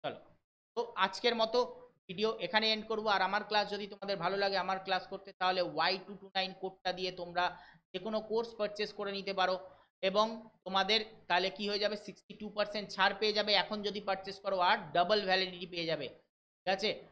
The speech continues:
double validity পেয়ে যাবে। আর তোমাদের জন্য আসছে কি ডাব্লিউবিসিএস দুরন্ত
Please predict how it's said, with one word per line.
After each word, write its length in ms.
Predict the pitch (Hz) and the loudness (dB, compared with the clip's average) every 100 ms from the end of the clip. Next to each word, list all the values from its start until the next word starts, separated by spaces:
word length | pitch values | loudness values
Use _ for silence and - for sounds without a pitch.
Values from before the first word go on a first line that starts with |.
| _ - | _ -2
double 240 | 196 220 214 | 0 0 2
validity 400 | 196 196 202 202 196 | 2 2 0 -4 -2
পেয়ে 160 | 190 190 | 0 2
যাবে। 140 | 185 180 | 2 0
আর 80 | 180 | 0
তোমাদের 300 | 196 202 202 180 | -2 -2 -2 -4
জন্য 140 | 196 202 | 0 0
আসছে 160 | - 208 185 | 0 -2 -4
কি 60 | 208 180 | 0 2
ডাব্লিউবিসিএস 600 | 185 202 196 - 202 190 151 | 2 0 -6 -4 -4 -4 -4
দুরন্ত 300 | 190 185 | -2 -2